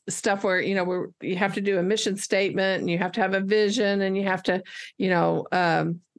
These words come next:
all, all of these things. And so they put us in, in our little groups. And then they said, "Here, this is what, to, before you leave today, you gotta have,"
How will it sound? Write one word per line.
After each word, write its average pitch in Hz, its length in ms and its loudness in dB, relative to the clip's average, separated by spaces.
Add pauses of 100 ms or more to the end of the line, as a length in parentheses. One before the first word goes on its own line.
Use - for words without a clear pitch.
(200)
all, 185 160 2
all 208 260 2
of 185 120 -2
these 202 240 -2
things. 170 360 -2 (280)
And 247 100 2
so 262 120 2
they 240 120 2
put 294 200 0
us 320 160 -2
in, 214 420 0 (180)
in 202 160 2
our 196 180 4
little 190 200 2
groups. 208 680 -2 (320)
And 214 180 4
then 233 140 2
they 220 140 4
said, 226 280 0
"Here, 214 460 0 (220)
this 226 160 -2
is 240 120 -2
what, 208 320 -2
to, 214 100 -2
before 208 320 0
you 226 260 0
leave 233 240 0
today, 196 280 0
you 196 140 -2
gotta 208 200 0
have," 196 400 0